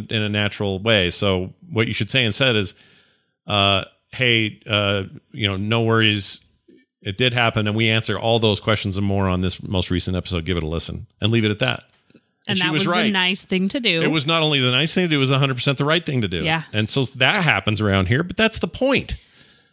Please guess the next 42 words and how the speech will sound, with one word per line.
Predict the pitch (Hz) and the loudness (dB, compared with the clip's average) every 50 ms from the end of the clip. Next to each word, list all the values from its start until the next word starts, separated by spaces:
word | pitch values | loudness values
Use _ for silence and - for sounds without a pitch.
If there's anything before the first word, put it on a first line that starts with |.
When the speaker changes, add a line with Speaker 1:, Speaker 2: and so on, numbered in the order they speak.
| _ _ _ | _ _ _
Speaker 1:
The | 156 | -10
point | - - 208 233 262 240 | -2 -2 0 0 2 2
is | 180 170 180 151 143 | 2 2 2 2 0
that | 165 147 | 0 0
she | - - 220 | 2 2 2
Speaker 2:
I | 226 | 2
think | 226 170 | 0 2
Speaker 1:
feels | - 185 170 160 | 2 2 2 2
Speaker 2:
our | 151 | 2
Speaker 1:
comfortable | - 175 165 - 240 - 139 139 | 2 2 2 2 0 2 0 0
Speaker 2:
kids | - | 0
Speaker 1:
telling | - 202 220 214 180 139 | 0 0 2 2 2 4
me | 123 110 | 4 4
Speaker 2:
have | - | 4
Speaker 1:
that. | 104 113 131 170 180 | 4 2 2 2 2
Speaker 2:
learned | 196 196 220 285 359 370 | 2 2 2 2 0 0
from | - - 185 165 | -2 -2 -2 -2
us, | - 151 160 175 170 - - | 0 0 0 0 0 -2 -2
though, | - 175 175 170 175 | 0 0 0 0 -2
how | 160 - - 202 190 190 190 190 196 | -4 -4 -2 0 2 2 2 0 0
to | - - - 180 170 170 170 165 170 160 _ _ _ _ _ _ _ _ _ _ _ - | -2 -2 0 0 0 0 0 -2 -2 -6 _ _ _ _ _ _ _ _ _ _ _ -2
deal | 208 220 226 | 0 2 2
with | 233 | 2
the | 220 240 | 2 2
situation, | - 233 202 - 202 180 180 190 185 | 0 2 2 2 2 2 4 2 2
how | 175 202 | 2 2
to | 190 185 | 2 2
talk | - - - 170 170 180 - - | 0 0 0 0 -2 -2 -4 -2
to | - 170 165 170 | -2 0 0 2
another | 165 170 170 165 165 175 170 170 - | 2 2 2 2 2 2 0 0 0
person | - - - 170 175 - - 160 160 160 | -2 -2 -2 0 0 0 0 0 -2 0
that | 156 165 160 - - | 0 0 -2 -2 -2
may | - 202 196 196 202 208 214 214 208 | -2 0 2 4 4 2 2 2 2
be | 190 202 196 196 190 - | 2 2 2 2 2 2
in | 139 180 185 | 0 2 2
a | 180 175 | 2 0
bad | 170 175 170 170 170 170 | 2 2 2 2 2 2
mood | 175 170 170 165 165 170 170 170 | 2 0 0 2 2 0 0 0
or | 170 165 | -2 -2
whatever | 160 160 170 165 170 170 160 156 | 0 0 0 2 2 0 0 0
it | 151 139 | -2 -2
is. | - 120 160 - - | -2 -2 -2 -2 -4